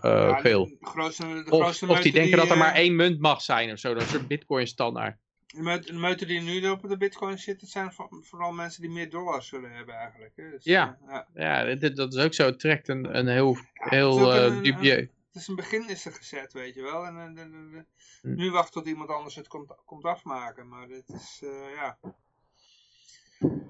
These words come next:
Speaker 2: Ik denk niet dat het de, de eind-, eindoplossing is, dat, dat toch mensen moeten
Speaker 1: Ja.
Speaker 2: inzien dat ze gewoon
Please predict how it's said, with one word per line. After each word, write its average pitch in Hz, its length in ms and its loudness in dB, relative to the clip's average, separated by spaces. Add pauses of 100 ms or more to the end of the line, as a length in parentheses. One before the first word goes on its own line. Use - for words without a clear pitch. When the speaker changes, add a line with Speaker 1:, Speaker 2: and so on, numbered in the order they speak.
(420)
Speaker 2:
Ik 135 140 0
denk 147 120 4
niet 170 160 2
dat 165 100 4
het 143 160 0
de, 139 260 2 (160)
de 135 120 -4
eind-, - 540 -2
eindoplossing 127 720 2
is, 110 80 -4
dat, 120 140 2
dat 123 200 2
toch 151 140 2
mensen 143 400 4
moeten 131 280 4
Speaker 1:
Ja. - 80 2
Speaker 2:
inzien 131 580 2
dat 131 220 4
ze 131 140 4
gewoon 120 420 4